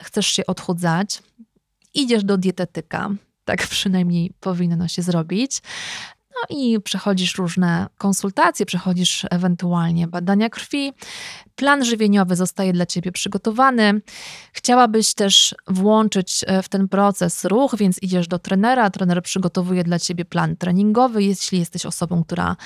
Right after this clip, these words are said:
wie, jak dobrze technicznie wykonywać ćwiczenia, to nie ma żadnych przeciwwskazań do tego, żebyś trenowała sobie sama. No, jeśli nigdy wcześniej nie ćwiczyłaś, to warto wziąć jednak kilka takich treningów personalnych, spotkać się z trenerem, żeby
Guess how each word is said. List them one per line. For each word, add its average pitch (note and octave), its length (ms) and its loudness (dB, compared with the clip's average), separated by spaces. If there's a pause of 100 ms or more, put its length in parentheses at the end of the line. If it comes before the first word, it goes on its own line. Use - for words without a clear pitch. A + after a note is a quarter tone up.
(360)
wie, G#3 180 0
jak A3+ 180 2
dobrze A3 260 0
technicznie G#3+ 460 -2
wykonywać G3 500 0
ćwiczenia, - 420 0
to F3+ 120 -4
nie F3 120 4
ma F3 120 2
żadnych F3 280 -4
przeciwwskazań F3+ 720 -2
do F3 100 0
tego, F3+ 260 -2
żebyś F3+ 240 -2
trenowała F3+ 560 0
sobie F3+ 300 -2
sama. A3+ 480 2 (720)
No, D4 100 -4
jeśli B3 520 -2 (360)
nigdy A3+ 380 2
wcześniej A3 380 2
nie G#3 120 4
ćwiczyłaś, B3+ 500 2
to G#3+ 120 -6
warto G3+ 360 0
wziąć F3+ 420 0
jednak F3 480 -2 (120)
kilka G#3+ 400 -4
takich F#3 260 -4
treningów F#3 500 2
personalnych, F3+ 760 0
spotkać - 420 -8
się F3+ 100 -6
z F3 60 -8
trenerem, F3 520 0
żeby F3 380 -2